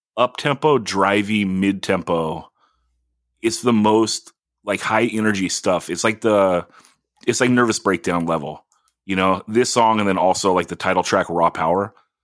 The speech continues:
It's like that right hand is a god, you know, like, he's just going, he's downstorming as fast as humanly possible. And then the singer over the top of it, I don't,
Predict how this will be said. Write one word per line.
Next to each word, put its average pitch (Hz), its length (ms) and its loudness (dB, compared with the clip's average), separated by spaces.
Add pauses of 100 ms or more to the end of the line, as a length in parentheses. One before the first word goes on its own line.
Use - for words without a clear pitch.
(120)
It's 101 120 -6
like 101 180 0
that 117 220 2
right 98 300 2
hand 101 560 -2 (1120)
is 98 160 -2
a 90 60 -2
god, 80 500 -4 (680)
you 87 120 -2
know, 90 340 0 (140)
like, 101 120 0
he's 127 220 2
just - 240 -2
going, 113 480 2
he's 120 220 0
downstorming 139 600 0
as 104 140 -2
fast 110 460 -2
as 113 200 -4 (100)
humanly 104 540 0
possible. 78 580 -6 (520)
And 120 120 2
then 117 100 4
the 101 80 0
singer 170 460 2
over 92 200 2
the 87 60 -2
top 131 220 0
of 98 120 -8
it, 90 280 -2
I 131 120 0
don't, 214 120 -2